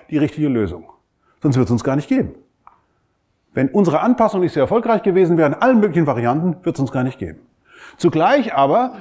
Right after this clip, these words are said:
sagt uns diese offensichtlich ja konstitutive Instabilität der Natur, dass wir verdammt vorsichtig sein müssen. Dass wir durch vierhundert Jahre Narrativ, wo wir immer wieder uns gesagt haben, das kann man alles irgendwie packen.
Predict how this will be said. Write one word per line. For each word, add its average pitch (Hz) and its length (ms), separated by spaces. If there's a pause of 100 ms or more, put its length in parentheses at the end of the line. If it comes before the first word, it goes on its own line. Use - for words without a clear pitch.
(120)
sagt 185 340
uns 190 200
diese 160 520 (640)
offensichtlich 185 600
ja 156 100
konstitutive 240 760
Instabilität 196 720
der 147 100
Natur, 131 600 (520)
dass 131 160
wir 151 120
verdammt 196 500
vorsichtig 135 500
sein 87 260
müssen. - 240 (880)
Dass 139 200
wir 156 100
durch 151 240
vierhundert 233 560
Jahre 165 440
Narrativ, 147 680
wo 160 120
wir 143 260
immer 233 280
wieder 190 180
uns 151 120
gesagt 143 260
haben, 143 80
das 107 120
kann 143 120
man 131 80
alles 120 120
irgendwie 120 200
packen. 156 320